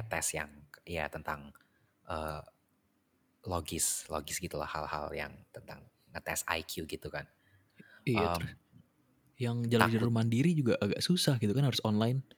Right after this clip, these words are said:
Speaker 2: Pasti yang
Speaker 1: Iya,
Speaker 2: privilege
Speaker 1: heeh.
Speaker 2: lebih enak gitu ngerjainnya.
Speaker 1: Simak online sih.
Speaker 2: Simak
Speaker 1: Jadi,
Speaker 2: online, yoi.
Speaker 1: it's a
Speaker 2: Dan
Speaker 1: big challenge, right?
Speaker 2: sekarang stepping up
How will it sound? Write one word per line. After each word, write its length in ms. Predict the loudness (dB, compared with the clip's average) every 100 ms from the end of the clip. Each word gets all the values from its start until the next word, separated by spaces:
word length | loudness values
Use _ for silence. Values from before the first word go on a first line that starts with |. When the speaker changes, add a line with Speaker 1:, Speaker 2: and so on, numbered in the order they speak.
| _ _
Speaker 2:
Pasti 300 | -2 2 4
yang 140 | 2 4
Speaker 1:
Iya, 20 |
Speaker 2:
privilege 460 | 2 4 4 4 2
Speaker 1:
heeh. 60 |
Speaker 2:
lebih 140 | 2 4
enak 280 | 4 2 -2 -8
gitu 100 | -2
ngerjainnya. 440 | 0 2 2 2 -2 _ _ _ _ -20 _ -20
Speaker 1:
Simak 400 | -4 -2 0 0
online 320 | 0 -4 -8 -8
sih. 240 | -12 -10
Speaker 2:
Simak 320 | -2 2 2
Speaker 1:
Jadi, 100 | 2 0
Speaker 2:
online, 260 | 0 -2 -2
yoi. 320 | -2 0 -4 _ _ _ _ _ _ _ _ _ -20 -20 -20 -10
Speaker 1:
it's 240 | -2 -2
a 80 | -2
Speaker 2:
Dan 0 |
Speaker 1:
big 160 | -4 -8
challenge, 480 | -8 -8 -8 -10 -8
right? 240 | -10 -10 -16 -20 -20 -20 _ _ -4
Speaker 2:
sekarang 360 | 2 6 6
stepping 400 | 6 4 4 2
up 80 | 4